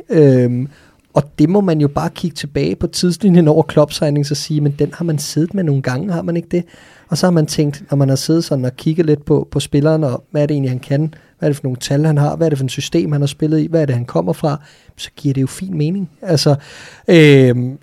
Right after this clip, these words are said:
en spiller, der er teknisk dygtig, alsidig, kan spille overalt i frontkæden. Vi har ikke set ham så meget til højre, vi har primært set ham til venstre, vi har set ham spille som angriber. Øh,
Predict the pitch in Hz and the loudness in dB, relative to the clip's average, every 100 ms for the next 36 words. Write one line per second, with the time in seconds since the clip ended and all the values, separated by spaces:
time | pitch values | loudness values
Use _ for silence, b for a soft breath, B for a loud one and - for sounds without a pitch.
0 | _ - 160 - 180 196 190 160 156 - | _ -2 -2 4 4 4 2 0 -2 -2
1 | 160 135 - - - - 185 180 - - | -4 -2 -4 -10 -12 -2 0 0 -4 -6
2 | - 185 190 214 190 _ 151 170 - 208 | 2 2 2 -4 -10 _ -2 -2 -4 -6
3 | 196 180 160 - 160 165 180 - 170 151 | -6 -6 -8 -2 2 2 0 -2 0 2
4 | 147 151 - 143 180 - 196 170 165 151 | 2 -2 -2 -2 -2 -2 0 2 2 2
5 | 135 123 120 131 123 - 131 147 208 190 | -2 -4 -6 -6 -6 -4 0 2 2 2
6 | 147 156 147 131 - 147 151 - 156 196 | -2 -2 -2 -2 -6 -8 -10 -4 0 0
7 | - 214 175 147 - 135 131 - 131 120 | 0 -4 -2 -4 -4 -6 -6 -6 -6 -6
8 | 123 147 180 196 180 170 B B B B | -4 -2 2 2 2 0 B B B B
9 | B 185 160 143 127 127 | B 6 8 8 4 0